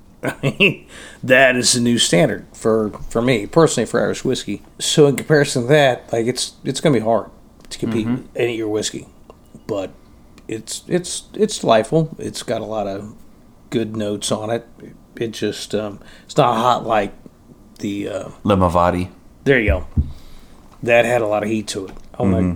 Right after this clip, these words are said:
Speaker 1: I'm gonna go back and readdress that again and
Speaker 3: Mm-hmm.
Speaker 1: give it a minute to do its cooling and sit out and taste
Speaker 3: In,
Speaker 1: it.
Speaker 3: in Limavadi's defense, it was a single barrel Irish whiskey, and this is a single malt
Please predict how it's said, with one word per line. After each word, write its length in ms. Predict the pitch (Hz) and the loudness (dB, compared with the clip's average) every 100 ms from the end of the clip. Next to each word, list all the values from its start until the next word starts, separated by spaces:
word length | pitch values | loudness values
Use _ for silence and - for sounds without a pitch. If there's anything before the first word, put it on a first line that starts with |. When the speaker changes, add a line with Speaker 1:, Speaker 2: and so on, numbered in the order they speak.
| - | -4
Speaker 1:
I'm 60 | |
gonna 160 | 208 185 | -2 2
go 100 | 143 | 6
back 200 | 139 131 | 6 4
and 80 | 127 | 2
readdress 560 | 131 123 113 113 - | 2 0 0 -6 -4
that 140 | 139 120 | -4 -4
again 360 | 104 110 110 107 | -2 -2 -2 -4
and 220 | 104 98 | -6 -8
Speaker 3:
Mm-hmm. 340 | 85 85 82 | -6 -4 -4
Speaker 1:
give 160 | 110 104 | -2 -2
it 60 | 104 | -2
a 40 | |
minute 300 | 104 107 101 | -4 -6 -6
to 300 | 110 101 104 - - - | -6 -6 -6 -12 -18 -10
do 200 | 110 104 | -4 -4
its 160 | 101 - | -6 -8
cooling 540 | - 117 110 110 107 | -4 -2 -2 -4 -6
and 300 | 101 98 101 - - - - - - - | -8 -10 -14 -16 -20 -20 -20 -20 -20 -14
sit 360 | - - 139 127 | -8 2 4 6
out 380 | 123 131 135 | 8 8 6
and 380 | 135 123 113 107 | 2 -2 -2 -4
taste 380 | - 120 120 123 | -4 0 4 6
Speaker 3:
In, 60 | 123 | 6
Speaker 1:
it. 80 | 131 | 6
Speaker 3:
in 100 | 117 | 6
Limavadi's 640 | 131 147 117 120 113 92 | 6 4 4 4 4 0
defense, 640 | 95 - 107 101 85 - - | -4 0 2 2 0 -4 -4
it 80 | 107 | -2
was 200 | 107 104 | 0 0
a 60 | 95 | -2
single 340 | - 123 101 | -2 0 0
barrel 600 | 82 98 107 110 85 78 - - | 0 2 4 6 4 0 -6 0
Irish 340 | 85 78 - | 2 0 -2
whiskey, 340 | 85 76 - 80 | -2 -2 -2 0
and 100 | 85 | 0
this 140 | 87 | -2
is 120 | 87 | -4
a 80 | 85 | -4
single 360 | - 101 82 78 | -4 -2 0 0
malt 560 | 80 87 80 76 - | 2 4 4 0 -6